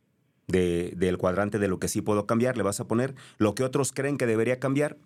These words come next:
y luego te vas al cuadrante final, que es el cuarto, y ese cuadrante se va a llamar lo que no me interesa cambiar.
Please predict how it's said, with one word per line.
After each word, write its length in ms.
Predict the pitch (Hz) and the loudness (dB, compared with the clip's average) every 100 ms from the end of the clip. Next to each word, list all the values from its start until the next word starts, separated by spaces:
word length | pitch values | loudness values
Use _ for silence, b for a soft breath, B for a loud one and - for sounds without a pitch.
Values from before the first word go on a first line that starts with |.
| _ | _
y 80 | - | 2
luego 180 | 123 131 | 2 2
te 80 | 127 | 0
vas 160 | 127 | 0
al 100 | 131 | 0
cuadrante 400 | - 110 120 123 | 0 2 0 -2
final, 380 | 113 120 131 131 | 0 2 2 0
que 100 | 104 | -2
es 100 | 101 | -2
el 120 | - | 0
cuarto, 420 | 110 120 123 135 - B B B B B B | 2 0 0 -8 -8 B B B B B B
y 140 | 101 110 | 4 4
ese 140 | 117 | 2
cuadrante 380 | 117 117 120 113 | 2 2 0 -2
se 100 | 110 | -2
va 60 | |
a 40 | 117 | 0
llamar 320 | 117 127 - | 2 2 0
lo 240 | 113 113 110 | 2 2 2
que 120 | 113 | 2
no 300 | 117 151 160 | 2 0 -2
me 140 | 110 110 | 0 0
interesa 520 | 107 104 107 117 104 | 2 2 2 0 -2
cambiar. 380 | 90 80 73 | -2 -2 -4